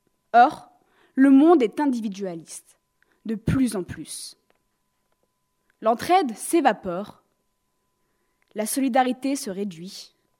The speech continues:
et le partage se dissout. Le risque de repli sur soi est encore plus fort avec la covid.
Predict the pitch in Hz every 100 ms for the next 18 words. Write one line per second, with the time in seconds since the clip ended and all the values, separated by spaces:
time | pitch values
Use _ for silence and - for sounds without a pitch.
0 | _ _ _ _ _ _ _ _ _ _
1 | _ - 175 175 214 208 - 180 190 185
2 | - _ _ _ - 214 185 220 - 185
3 | - - _ _ _ _ _ _ _ _
4 | _ _ _ _ _ _ _ _ _ _
5 | _ 240 277 294 359 - 233 247 269 330
6 | 311 262 - - 220 247 - _ _ _
7 | 220 254 262 - - 269 - 294 220 196
8 | 185 180 180 - 170 165